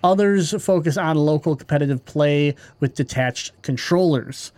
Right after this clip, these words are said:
Um, much of the game appears to be designed to be played with the Switch in vertical orientation alongside an included stylus. And you can also set the game to send notifications and reminders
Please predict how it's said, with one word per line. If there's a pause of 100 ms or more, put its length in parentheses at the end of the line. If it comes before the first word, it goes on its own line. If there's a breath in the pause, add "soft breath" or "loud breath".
(380 soft breath)
Um,
much
of
the
game (140)
appears
to
be
designed (300 soft breath)
to
be
played
with
the
Switch
in
vertical
orientation
alongside
an
included
stylus. (920 soft breath)
And
you
can
also
set
the
game
to
send
notifications
and
reminders